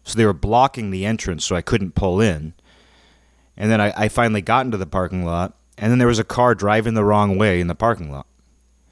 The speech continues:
And then I went to go walk in the post office, and there was somebody leaving another store, and they were, like, walking diagonally. And I was just walking straight on the sidewalk like you should. But somebody was leaving a store, and they were walking diagonally. And, I, you know, I don't keep a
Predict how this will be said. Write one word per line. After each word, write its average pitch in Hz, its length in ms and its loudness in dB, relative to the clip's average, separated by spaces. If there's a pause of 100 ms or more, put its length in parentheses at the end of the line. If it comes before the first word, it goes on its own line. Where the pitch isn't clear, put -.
(540)
And 95 80 -2
then 110 100 2
I 110 60 4
went 110 200 2
to 117 80 -2
go 107 100 2
walk 101 340 0
in 107 80 -4
the 98 80 -4
post 131 360 0
office, 90 420 -2
and 98 100 -4
there 92 60 -2
was 90 100 -2
somebody 110 360 0
leaving 101 380 2
another 95 280 0
store, 113 500 2
and 90 80 -2
they 95 100 0
were, 98 120 2
like, 90 240 -4 (300)
walking 120 560 0
diagonally. 98 880 -2 (960)
And 98 100 -4
I 139 80 4
was 175 100 4
just 135 140 -2
walking 110 300 0
straight 104 340 0
on 90 80 0
the 87 80 -2
sidewalk 101 580 0
like 87 180 -6
you 90 60 -6
should. 87 440 -2 (540)
But - 120 -2
somebody 131 260 2
was 107 140 0
leaving 139 340 2
a 110 60 2
store, 120 400 4
and 107 100 0
they 107 60 2
were 101 80 4
walking 107 380 2
diagonally. 92 580 0
And, 90 120 -4
I, 98 80 -8
you 113 120 -2
know, 117 80 4
I 117 60 4
don't 131 140 0
keep 117 200 -4
a 80 140 -6